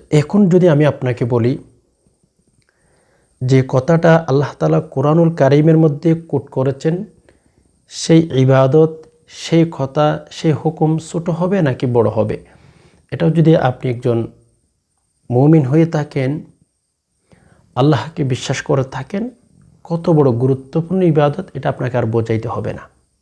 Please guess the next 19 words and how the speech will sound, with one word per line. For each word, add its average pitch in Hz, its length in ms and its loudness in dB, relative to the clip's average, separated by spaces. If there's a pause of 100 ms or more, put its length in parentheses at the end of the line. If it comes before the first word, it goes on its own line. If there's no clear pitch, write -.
(920)
আপনি 165 220 2
alre-, 180 300 2 (380)
always 190 360 0 (140)
বুঝেই 143 420 2
গেছেন। - 300 -8 (1800)
তো 196 80 -4
সেজন্য 175 840 2 (640)
উজু 139 480 -2 (640)
আমাদের 120 340 -4
সঠিক 131 480 -6
নিয়মে 113 220 0
করতে - 340 -10
হবে। - 360 -20 (2000)
আমি 180 400 2 (600)
একটা 139 260 -6
ঘটনা 139 280 2
আপনাদেরকে 120 440 -2
বলতে 120 420 -4
পারি, 117 340 -4